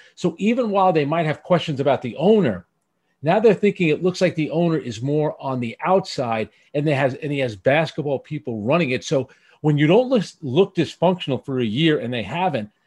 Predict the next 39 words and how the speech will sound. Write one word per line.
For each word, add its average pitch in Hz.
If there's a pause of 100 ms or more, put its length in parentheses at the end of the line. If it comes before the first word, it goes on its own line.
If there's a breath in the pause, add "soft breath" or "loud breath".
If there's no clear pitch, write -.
(260)
that 170
is 151
a 135
huge 131
benefit 180 (280)
to 151
the 143
franchise. 160
And 127
I 131
think 180
that's 165
why 147 (440 soft breath)
Tom, 170
Leon, 170
and 120
Wes, 156
and 143
the 127
rest 156
of 160
that 135
staff 180
there, 123
they 131
should 147
be 147
complimented, 160
'cause 117
I 123
think 208
they've 143
done 139
a 127
lot 143
to -
change 156
the 127
perception 143